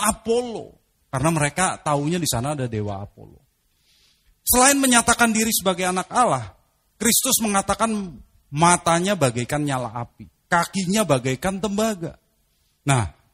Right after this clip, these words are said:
bagi orang Tiatira ini juga memiliki makna khusus.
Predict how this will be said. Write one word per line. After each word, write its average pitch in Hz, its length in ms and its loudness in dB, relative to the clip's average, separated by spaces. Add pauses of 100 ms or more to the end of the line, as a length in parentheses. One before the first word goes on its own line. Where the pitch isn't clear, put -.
bagi 165 320 2
orang 208 240 4
Tiatira 214 560 2
ini 269 160 0
juga 202 240 2
memiliki 208 640 -2
makna 190 400 -6
khusus. 175 480 -8